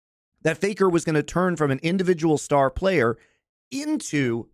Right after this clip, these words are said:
an in-game leader and shot caller, because he wasn't that in the early stages of his career. So the fact that he's been able to do both things is truly what makes Faker so unique. And he is valuable to T one in that way. We know that they would not have won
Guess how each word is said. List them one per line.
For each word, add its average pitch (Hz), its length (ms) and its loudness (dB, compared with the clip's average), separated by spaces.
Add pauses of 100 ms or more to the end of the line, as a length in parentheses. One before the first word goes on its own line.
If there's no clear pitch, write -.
(160)
an 143 100 -4
in-game 147 480 -2
leader 127 300 0
and 113 100 -2
shot 107 260 -4
caller, 69 360 -8 (320)
because 156 220 -2
he 180 100 0
wasn't 165 640 0
that 87 340 -2
in 131 140 -2
the 139 100 -2
early 135 240 2
stages 120 420 -2
of 113 120 -2
his 107 100 -6
career. 101 340 -2 (280)
So 175 140 -8
the 160 100 -4
fact 208 300 0
that 202 100 0
he's 170 180 -2
been 151 140 2
able 156 200 0
to 139 140 -2
do 131 180 0
both 117 500 -2
things 220 360 -6 (240)
is 160 220 -4
truly 220 720 0
what 143 180 -2
makes 135 320 -2
Faker 123 380 -2
so 113 180 0
unique. 120 480 -2 (240)
And 147 140 -2
he 165 200 -4
is 202 420 -2
valuable 127 580 2
to 113 120 -8
T 123 200 -2
one 113 200 0
in 107 100 0
that 110 180 0
way. 113 160 2
We 113 160 0
know 113 260 2
that 107 240 0
they 113 100 2
would 107 240 -4
not 123 220 2
have 135 180 -2
won 123 480 0